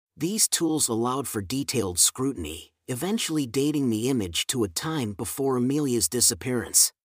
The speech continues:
The role of technology extends to communication as well, enabling widespread sharing of information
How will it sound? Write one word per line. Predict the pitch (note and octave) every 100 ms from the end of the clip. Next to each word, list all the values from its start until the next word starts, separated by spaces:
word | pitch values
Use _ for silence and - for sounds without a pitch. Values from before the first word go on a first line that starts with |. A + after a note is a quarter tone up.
| _ _ _ _ _ _ A#2+
The | A#2
role | D#3 F3 C3
of | -
technology | B2 - B2+ D3 A2+ - F2
extends | F2 - - D#3+ F3 -
to | G#2+
communication | B2 B2+ B2+ - C#3+ D3+ A2+ F#2+
as | F2+
well, | B2+ D3+ E2+ - _ -
enabling | C3+ E3 F3 D#3 C#3+ A#2+
widespread | C3+ E3+ - - A2 A2
sharing | - C#3 C#3 C3
of | G#2
information | B2+ C3+ A2+ A#2+ C#3 - G#2